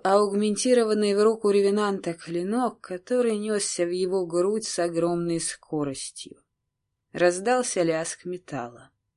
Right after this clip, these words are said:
Ревенанта откинуло далеко в сторону, а спиной к спине Потемкина встал такой же большой, как и наследник Холодной Звезды,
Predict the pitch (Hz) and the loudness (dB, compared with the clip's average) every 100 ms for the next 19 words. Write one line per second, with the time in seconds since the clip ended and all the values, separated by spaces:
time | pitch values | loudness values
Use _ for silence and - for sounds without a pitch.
0 | _ _ _ _ _ _ 180 180 196 190 | _ _ _ _ _ _ 4 6 6 2
1 | 175 180 - 185 180 180 170 170 175 175 | 2 0 -2 -2 0 2 4 2 2 0
2 | 170 - - 254 196 147 139 147 - 170 | -2 -6 -4 -2 0 0 -2 -4 -6 -6
3 | - 208 277 285 - - 208 247 254 180 | -4 2 2 2 -2 -6 -4 -2 -2 -2
4 | 226 254 247 - 220 220 - - 254 247 | 0 0 -2 -4 -6 -6 -8 -2 0 0
5 | 247 185 - 240 196 185 175 175 165 - | -2 -6 -2 -4 -2 -4 -2 -2 -4 -6
6 | 247 247 208 185 175 - 175 180 - 185 | 0 0 0 -4 -6 -6 -6 -6 -6 -4
7 | 165 156 - 175 185 175 165 160 165 165 | -4 -6 -6 -4 -2 -2 -4 -6 -12 -12
8 | 160 254 294 | -6 -6 -6